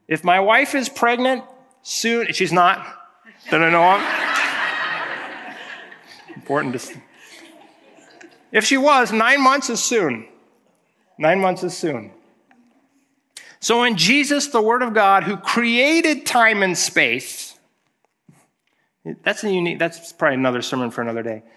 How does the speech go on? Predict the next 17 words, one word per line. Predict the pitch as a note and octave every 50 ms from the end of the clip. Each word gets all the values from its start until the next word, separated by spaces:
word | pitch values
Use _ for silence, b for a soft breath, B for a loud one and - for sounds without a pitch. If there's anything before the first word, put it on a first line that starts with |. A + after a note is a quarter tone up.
| b b b
But | - E3 -
time | - A3 A#3 B3 B3 G#3
is | E3 C#3+ C#3
just, | - - F#3 F3+ - - - _ _ _ _ _ -
is, | D#3+ D3 C#3+ -
is, | - D#3 C#3 C3 B2+ B2+
uh, | C#3 B2+ A#2+ A#2+ A#2+ - - -
time | - F3+ G3+ G#3+
is | E3+ C3
very | B2 D#3 D#3+ E3
normal | D3 C3 C3+ D3 D#3+ E3+ F3
for | E3 - C#3+ C3 C3
us. | C#3+ F3 F#3 - - - - _ _ _ _ _
It's | - D#3 -
very | D#3+ D3 C3+ D3 C#3+ F#3 G3+ F#3+ D3+ C3
abnormal | C3+ D3+ D#3 D#3 C3 A#2 A#2 A2 G#2 A2 A2+ - -
elsewhere. | B2+ A#2 A2+ - - A2 G2 F#2+ -